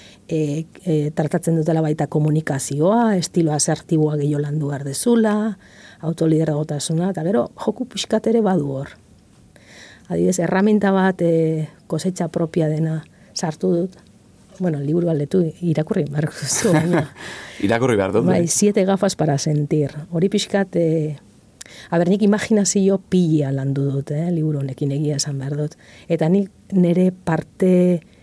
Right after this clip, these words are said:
Speaker 1: e, kreatibo hori, sortzaile hori, betidanik han izan dut.
Speaker 2: Hmm.
Speaker 1: Eh, eta txikitako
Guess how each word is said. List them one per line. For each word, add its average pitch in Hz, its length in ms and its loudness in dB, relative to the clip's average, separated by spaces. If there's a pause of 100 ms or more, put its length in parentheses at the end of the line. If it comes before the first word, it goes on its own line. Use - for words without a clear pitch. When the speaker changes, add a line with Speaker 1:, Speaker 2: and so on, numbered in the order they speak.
(280)
Speaker 1:
e, 170 600 4
kreatibo 165 560 2
hori, 170 220 4
sortzaile 170 540 0
hori, 175 260 2
betidanik 156 560 2
han 160 100 0
izan 156 320 0
dut. 175 260 0 (200)
Speaker 2:
Hmm. 104 220 -2 (160)
Speaker 1:
Eh, 170 260 -4 (220)
eta 160 220 0
txikitako 180 800 0